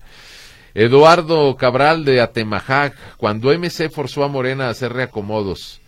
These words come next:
M C hizo el comentario de que eran reglas que Morena había hecho, yo me pregunto qué dirán. Buenos días. Bueno, pues ahí está. Jesús Rubio, ¿saben algo del asunto de la coalición Morena Futuro en Jocotepec? Según hay sanción por parte de la autoridad electoral para la candidatura municipal.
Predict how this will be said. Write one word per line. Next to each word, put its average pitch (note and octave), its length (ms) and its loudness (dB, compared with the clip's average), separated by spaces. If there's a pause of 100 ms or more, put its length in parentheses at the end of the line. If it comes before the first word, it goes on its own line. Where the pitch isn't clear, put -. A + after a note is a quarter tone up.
(320)
M A#2+ 180 -4
C B2+ 200 -2
hizo C3 180 -6
el B2 80 -6
comentario A2+ 480 -6
de G#2+ 100 -4
que A2+ 100 -6
eran A2 200 -6
reglas A2 380 -6
que G#2 80 -8
Morena G2 260 -8
había G2+ 220 -4
hecho, G#2+ 200 -6
yo G2+ 160 -6
me G#2+ 120 -8
pregunto G2+ 480 -10
qué F#2+ 120 -8
dirán. D2 440 -6
Buenos F#2+ 320 -4
días. D2+ 320 -6
Bueno, G2 200 -4
pues - 140 -14
ahí E2+ 160 -4
está. B2 320 -4 (400)
Jesús C#3 340 -2
Rubio, C#3 640 -2 (420)
¿saben D3+ 300 -4
algo D#3 240 -4
del C3 140 0
asunto C3+ 320 -6
de C3+ 60 0
la A#2 100 -4
coalición A2+ 400 -6
Morena B2 360 -6
Futuro A#2+ 380 -6
en B2 60 -6
Jocotepec? A#2 760 -6
Según A2 420 -8
hay A#2+ 200 -4
sanción A#2 420 -8
por G#2+ 160 -8
parte G#2 220 -8
de G#2+ 80 -6
la G2 60 -4
autoridad F#2+ 380 -6
electoral G2 440 -6
para G2+ 180 -6
la F#2 80 -8
candidatura F2 600 -8
municipal. E2+ 560 -10